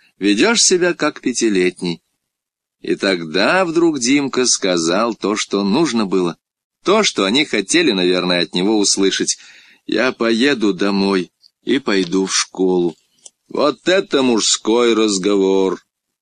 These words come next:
Север Иванович снова сел на табуретку. «А если наберёшься духа, то ещё и перед учительницей извинишься». В обратный путь.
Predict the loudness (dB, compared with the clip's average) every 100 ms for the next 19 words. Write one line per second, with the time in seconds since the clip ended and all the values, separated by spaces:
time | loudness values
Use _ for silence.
0 | _ -10 -2 0 0 0 -2 0 0 0
1 | 0 -2 0 0 0 0 0 0 0 -2
2 | -4 -4 -2 -2 -4 -6 -12 -20 _ -20
3 | -20 -20 -20 -12 -4 -2 0 0 0 2
4 | 2 0 0 0 0 0 0 -2 0 0
5 | 2 2 2 2 2 2 0 2 2 0
6 | 0 0 0 2 2 0 0 0 0 -2
7 | -2 -2 -2 -6 _ _ _ _ _ _
8 | _ _ _ _ _ _ _ _ _ _
9 | _ _ _ _ _ _ _ _ _ _
10 | _ _ _ -2 0 2 2 0 0 0
11 | 0 0 0 -2 0 -4